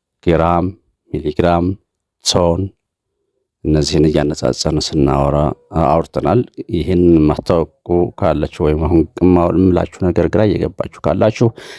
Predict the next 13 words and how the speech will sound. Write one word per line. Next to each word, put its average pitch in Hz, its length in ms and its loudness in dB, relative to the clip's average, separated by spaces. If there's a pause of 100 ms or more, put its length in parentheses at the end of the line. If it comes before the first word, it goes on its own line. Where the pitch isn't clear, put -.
(180)
ከዚህ 78 300 -6
ቀደም 98 460 0
ባሉ 82 260 0 (1200)
ውይይቶች 98 540 2 (240)
በቃ - 200 -4
በቀጥታ - 380 -2 (160)
ከዚህ 87 300 0
ቪዲዮ 82 240 2 (100)
ወደኋላ፣ 85 400 0 (100)
ወደኋላ 80 380 0
እየተመለሳችሁ - 840 -2
መሄድ - 280 -2
ነው። - 140 0